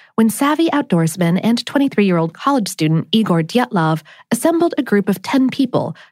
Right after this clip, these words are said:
to go on a skiing and hiking journey through a northern stretch of the Ural Mountains in what was then the Soviet Union.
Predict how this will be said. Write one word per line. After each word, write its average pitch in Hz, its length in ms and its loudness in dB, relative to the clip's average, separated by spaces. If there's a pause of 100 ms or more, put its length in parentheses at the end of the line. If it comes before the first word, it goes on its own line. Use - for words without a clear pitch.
to 240 80 2
go 277 160 4
on 320 100 2
a 320 60 0
skiing 302 480 0
and 311 80 0
hiking 233 400 0
journey 170 320 2
through 175 240 -2
a 175 60 4
northern 254 400 2
stretch 170 340 -2
of 190 120 0
the 202 80 2
Ural 156 280 2
Mountains 214 540 0 (260)
in 226 80 2
what 233 120 4
was 226 120 2
then 226 420 2
the - 60 -2
Soviet 165 380 0
Union. 180 480 0